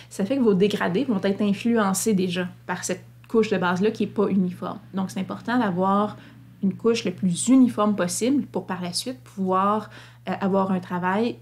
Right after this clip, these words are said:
qui est égal partout. Dans quel ordre procéder pour faire la couche de base ? C'est un peu selon votre préférence personnelle. Donc, il y a plusieurs écoles de pensée. Il n'y en a pas de meilleures que d'autres.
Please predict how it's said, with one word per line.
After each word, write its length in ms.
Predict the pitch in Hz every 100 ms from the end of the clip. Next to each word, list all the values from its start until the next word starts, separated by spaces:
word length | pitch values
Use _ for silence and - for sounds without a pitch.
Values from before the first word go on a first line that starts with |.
| - -
qui 220 | - 208
est 160 | 202
égal 340 | 185 185 196 202
partout. 380 | 180 - - - - - - - - - - -
Dans 200 | 254 262
quel 220 | 392 320
ordre 120 | 330
procéder 440 | 269 240 226 202 247
pour 180 | 220
faire 260 | - 208 208
la 120 | 190
couche 220 | - 208
de 100 | 202
base ? 600 | 190 190 226 262 254 - - - - - -
C'est 260 | - 254
un 80 | 262
peu 140 | 262 330
selon 240 | 220 233
votre 140 | 220
préférence 440 | - 208 196 208 220
personnelle. 440 | 180 - 180 170 - - -
Donc, 140 | 202 202
il 40 |
y 20 |
a 20 |
plusieurs 400 | 208 240 247 247
écoles 240 | 214 214 202
de 60 |
pensée. 580 | 196 180 185 - 202 285 - - 208
Il 60 |
n'y 80 | 202
en 80 | 196
a 80 | 180
pas 180 | 214
de 140 | 196 185
meilleures 580 | 180 185 190 180 190 -
que 80 |
d'autres. 460 | 185 185 226 -